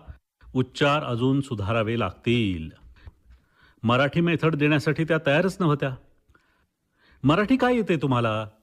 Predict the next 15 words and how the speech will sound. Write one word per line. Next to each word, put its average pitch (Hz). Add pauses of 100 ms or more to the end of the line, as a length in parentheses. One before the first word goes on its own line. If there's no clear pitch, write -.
(360)
मात्रा, 135
वृत्त, 131
अलंकार, 135
व्याकरण 127
काय 143
माहिती 135
आहे 160
का?" 110 (420)
असं 151
त्यांचं 156
म्हणणं 107
होतं. 90 (1160)
अकरावीच्या 202
वेळेला 196
मला 170